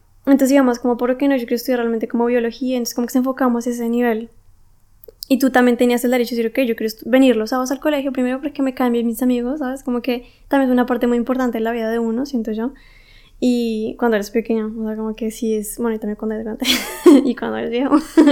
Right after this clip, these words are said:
<laughs> como que sí es muy importante, pero, eh, en ese, en ese momento siento que es vital, o sea, es vital el hecho de que tú, de que tú tengas tu grupito de amigos y que ya empieces como a conocerte, pero bueno, es otra cosa. El caso es que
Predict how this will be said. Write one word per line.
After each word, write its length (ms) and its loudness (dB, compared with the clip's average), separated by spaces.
<laughs> 500 -8
como 200 4
que 120 0
sí 60 2
es 80 0
muy 120 2
importante, 540 -2
pero, 320 -2
eh, 240 4
en 80 6
ese, 240 2
en 80 4
ese 120 2
momento 240 4
siento 200 2
que 80 -2
es 140 0
vital, 640 0
o 60 0
sea, 100 6
es 120 4
vital 340 4
el 80 4
hecho 180 2
de 140 2
que 100 2
tú, 360 -2
de 180 -2
que 120 4
tú 160 2
tengas 640 2
tu 160 4
grupito 540 4
de 80 6
amigos 400 6
y 60 -2
que 220 6
ya 120 4
empieces 320 0
como 160 0
a 80 -4
conocerte, 640 -2
pero 160 -4
bueno, 200 -4
es 100 -20
otra 180 -16
cosa. 140 -20
El 120 2
caso 200 6
es 100 -2
que 260 2